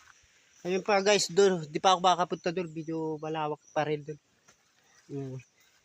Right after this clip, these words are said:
So, yung pag-harvest nila ng, ng talong dito, halos ilang bangkat ang napasan nila dito.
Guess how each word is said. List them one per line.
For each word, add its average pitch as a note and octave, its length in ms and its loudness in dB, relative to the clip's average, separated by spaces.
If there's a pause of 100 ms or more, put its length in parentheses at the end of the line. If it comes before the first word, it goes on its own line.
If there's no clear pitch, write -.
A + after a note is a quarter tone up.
(1300)
So, G#3+ 240 4
yung A#3+ 240 8 (420)
pag-harvest G#3+ 720 2
nila G3+ 240 4
ng, G3 240 2 (560)
ng F#3+ 160 0
talong G3 320 4
dito, E3+ 400 2 (960)
halos F3 320 2
ilang F3+ 320 4
bangkat E3+ 480 0
ang F3+ 480 4
napasan E3 640 0
nila E3 240 -4
dito. E3 320 -4